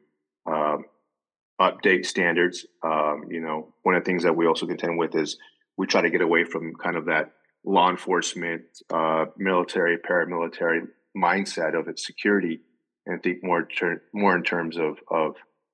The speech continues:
the guest experience. And, and that's really, you know, the main product, right? At the end of the day is that experience. And, uh, to do that safely, um, I think is, is what we were trying to accomplish with this document.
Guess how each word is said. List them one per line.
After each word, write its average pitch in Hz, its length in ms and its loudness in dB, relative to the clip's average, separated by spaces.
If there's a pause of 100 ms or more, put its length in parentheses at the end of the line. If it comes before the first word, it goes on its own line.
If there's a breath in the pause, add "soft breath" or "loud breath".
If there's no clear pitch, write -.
(240)
the 95 80 -2
guest - 320 2
experience. - 680 0
And, 82 360 -6
and 80 360 -4 (100)
that's 85 280 2
really, 87 480 2 (160)
you 92 120 -8
know, 76 200 -6 (180)
the 87 80 -2
main 82 240 -2
product, 85 520 0 (100)
right? 82 280 0
At 85 120 -4
the - 80 -4
end 80 80 -2
of 78 60 -4
the 80 100 -2
day 82 220 2
is 82 120 -2
that 78 160 -2
experience. 85 760 -2 (680)
And, 80 420 -6
uh, 78 520 2 (320)
to - 100 -4
do 87 180 0
that 85 220 0
safely, 87 640 -4 (220)
um, 76 340 -6 (240)
I 82 120 -8
think 80 220 -10
is, - 280 -8 (580)
is 82 140 -8
what - 100 -2
we 85 80 -2
were 80 80 -2
trying 85 280 -2
to 80 180 2
accomplish 80 480 -8
with - 80 -12
this 78 160 -8
document. 82 480 -8